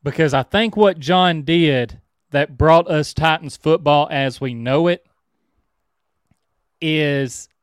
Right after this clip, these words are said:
he got Vrabel here. Vrabel is the piece that makes this team run like they do. Look at what Vrabel did last year with all the injuries.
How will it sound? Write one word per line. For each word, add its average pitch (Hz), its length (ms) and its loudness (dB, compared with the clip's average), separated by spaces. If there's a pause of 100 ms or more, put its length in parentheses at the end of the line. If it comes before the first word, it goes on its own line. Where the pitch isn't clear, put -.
(440)
he 147 160 -4
got 143 360 -2
Vrabel 120 540 -4
here. 104 340 -12 (2000)
Vrabel 185 600 0
is 170 240 -2
the 147 120 -8
piece 151 520 -4
that 143 240 -10
makes 139 560 -6
this 131 540 -8
team 123 500 -12 (140)
run 123 560 -6 (120)
like 120 260 -6 (120)
they 113 220 -8
do. 101 320 -14 (1120)
Look 151 300 -2
at 202 120 -2
what 180 200 2
Vrabel 160 340 0
did 151 200 -2
last 139 420 -2
year 123 160 -8
with 113 220 -12
all 147 240 0
the 147 140 -4
injuries. 117 680 -10